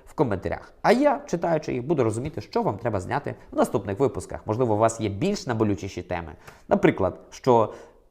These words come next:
П З У польське продає два банки, Аліорбанк і П-, банк П К О. Ті банки, які принесли більше шести мільярдів злотих прибутку. І вони вважають, що це нераціональні, знову ж таки, банки, і вони, знову ж таки,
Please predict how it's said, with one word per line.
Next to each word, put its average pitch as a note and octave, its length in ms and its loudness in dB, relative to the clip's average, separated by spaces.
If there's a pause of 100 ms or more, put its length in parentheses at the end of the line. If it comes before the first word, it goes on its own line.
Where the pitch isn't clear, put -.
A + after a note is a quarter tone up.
(140)
П F#3 120 10
З D3 140 6 (140)
У G3+ 240 6 (260)
польське G3+ 360 6
продає A2+ 600 0
два A#2 200 4
банки, F#2 340 -2
Аліорбанк B2 720 6 (120)
і A2+ 180 0
П-, A2+ 200 -4
банк A#2 280 -2
П - 80 -2
К E2 220 -4
О. D2 100 -10 (180)
Ті C3 140 0
банки, C3 320 2
які - 160 -4
принесли A2 500 0 (260)
більше C#3+ 320 2 (180)
шести D#3+ 420 0
мільярдів A2 540 4
злотих G#2+ 460 0
прибутку. G#2 560 0 (400)
І A2+ 120 4
вони D#3 380 2
вважають, A#2 460 4
що G2 140 -4
це G#2+ 140 -6
нераціональні, G#2 800 -2 (120)
знову F2 220 -6
ж - 80 -14
таки, - 240 -14 (320)
банки, F#3 500 4 (160)
і A2+ 80 -2
вони, G#2 400 -2
знову G2 200 -6
ж - 60 -12
таки, E2 220 -10